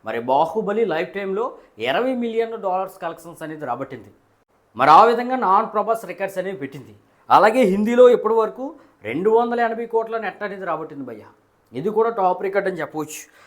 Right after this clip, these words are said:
అలాగే బుక్ మై షోలో పన్నెండు పాయింట్ నాలుగు మిలియన్ల వరకు టికెట్స్ అనేవి బుక్ అయ్యి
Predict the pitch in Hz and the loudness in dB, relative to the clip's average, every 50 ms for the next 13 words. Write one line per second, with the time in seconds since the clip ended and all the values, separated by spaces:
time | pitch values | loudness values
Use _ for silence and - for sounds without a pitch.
0 | _ _ - 131 170 - - 269 269 202 156 185 - - - 226 240 226 226 - | _ _ 2 2 2 2 2 0 -2 -2 -2 -4 -6 -6 -4 -2 -2 -2 -2 -4
1 | - 190 180 180 170 143 120 - - _ _ _ _ _ - 139 156 202 220 240 | -6 -4 -2 0 0 -2 -4 -6 -14 _ _ _ _ _ -2 -2 -2 -2 -2 -4
2 | 240 233 226 247 - - 214 226 233 233 233 202 208 208 196 190 196 202 190 180 | -2 -2 -4 -4 -6 -2 -2 0 0 0 -2 -4 -6 -4 -2 -2 -2 -2 -2 -4
3 | 180 185 190 208 220 214 214 208 202 202 196 - 208 196 - - - 147 - - | -6 -6 -6 -6 -6 -6 -6 -6 -8 -8 -8 -10 -12 -14 -14 -12 -14 -12 -10 -10
4 | 185 185 - 175 165 170 170 156 143 131 127 - 165 156 147 139 131 127 127 - | -12 -12 -12 -12 -12 -10 -10 -10 -12 -12 -12 -6 -6 -4 -4 -4 -4 -6 -8 -10